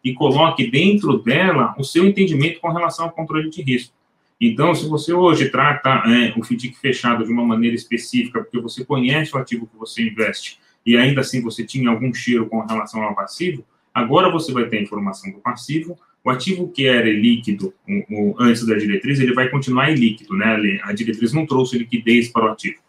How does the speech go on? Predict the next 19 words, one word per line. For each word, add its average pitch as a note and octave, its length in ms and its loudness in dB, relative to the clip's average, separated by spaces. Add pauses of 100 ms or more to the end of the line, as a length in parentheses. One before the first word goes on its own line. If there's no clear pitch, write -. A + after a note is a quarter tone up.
(300)
Então, A2+ 260 -2
o F3+ 40 2
ativo F#3 320 0
que - 80 -8
você D3 240 -2
trata G#2 340 0
como A2 240 0
ilíquido, C3 440 2
ele D3+ 140 2
vai F#3+ 220 2
ter F3+ 140 0
que - 40 -6
ser A#2+ 160 -4
tratado C3 600 0
endereçado F#3 680 4
dentro D3+ 420 0
da F3+ 120 2
sua F3+ 180 -2
política G3 520 -2